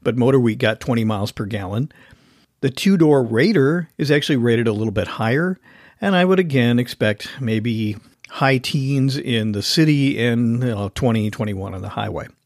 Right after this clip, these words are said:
It's not gonna be amazing. And if you opt for the V six, you're gonna lose about one mile per gallon,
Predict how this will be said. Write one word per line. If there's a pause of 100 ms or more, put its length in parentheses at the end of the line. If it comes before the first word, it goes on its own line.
(220)
It's
not
gonna
be
amazing. (880)
And
if
you
opt
for
the
V
six,
you're
gonna
lose
about
one
mile
per
gallon,